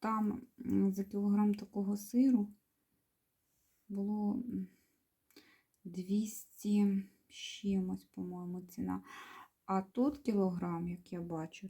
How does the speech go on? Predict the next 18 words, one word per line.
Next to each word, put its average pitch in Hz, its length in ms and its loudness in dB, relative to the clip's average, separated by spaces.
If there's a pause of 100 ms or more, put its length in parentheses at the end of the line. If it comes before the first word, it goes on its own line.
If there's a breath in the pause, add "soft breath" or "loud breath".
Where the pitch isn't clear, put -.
триста 233 520 0
дев'яносто 175 800 -2
дві 180 300 0
гривні. 180 680 -8 (1000 soft breath)
Ну, 220 60 -2
можливо, 214 460 -2
я 202 180 2
помиляюся, 202 1040 2
звичайно. 160 680 -10
Можливо, 185 460 -6
то 185 180 -12
я 180 200 -6
його 175 200 -8
сплутала 175 580 -10
з - 60 -12
якимсь 175 460 -8
іншим 302 420 -2
сиром. 170 420 -12